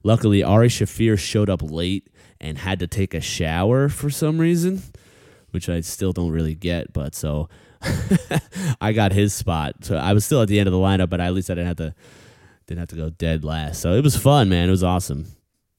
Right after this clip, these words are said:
You know, they say you don't wanna meet your heroes, and I think that is very true in most cases, except for stand-up comics for me, 'cause, I mean, all the,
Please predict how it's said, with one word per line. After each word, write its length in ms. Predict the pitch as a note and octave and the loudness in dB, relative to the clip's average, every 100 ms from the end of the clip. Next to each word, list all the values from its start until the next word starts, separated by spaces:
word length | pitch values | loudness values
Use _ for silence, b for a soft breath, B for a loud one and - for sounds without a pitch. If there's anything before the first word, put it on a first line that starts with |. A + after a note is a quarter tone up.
| _ _ | _ _
You 60 | D3+ | 0
know, 60 | D3 | 2
they 120 | B2+ | 2
say 120 | C3+ | 4
you 120 | B2+ A#2 | 4 6
don't 140 | A#2+ | 4
wanna 180 | A2+ G2+ | 4 2
meet 220 | G2+ G#2+ | 0 -2
your 160 | F#2+ F#2 | -2 0
heroes, 640 | G2+ G2+ G#2 A2 A2+ - | 4 4 6 4 2 -4
and 100 | - | -4
I 100 | F#2 | -2
think 240 | G2 G2+ F2 | 0 -2 -2
that 180 | G2 F2+ | -2 -2
is 140 | E2+ | -4
very 440 | E2+ G2 G#2 G2+ E2+ | 0 2 4 2 0
true 460 | - D#2 C2 G#1+ - | -4 -6 -6 -8 -10
in 160 | F2 F2+ | -8 -4
most 280 | F2+ F2+ | -4 -4
cases, 460 | - D2+ - - - | -6 -8 -8 -12 -12
except 320 | - - D#3 | -10 -4 -4
for 100 | - | -2
stand-up 380 | A2+ - G#2+ F#2+ | -2 0 0 -2
comics 420 | - G2+ E2+ - | -2 -4 -4 -10
for 140 | - D#2+ | -12 -10
me, 120 | D#2+ | -8
'cause, 340 | - D2+ - - b b b - | -6 -8 -8 -18 b b b -14
I 60 | |
mean, 220 | D2 C2+ C#2+ | -10 -10 -8
all 200 | D#2+ G2+ | -6 -6
the, 140 | G#2 | -6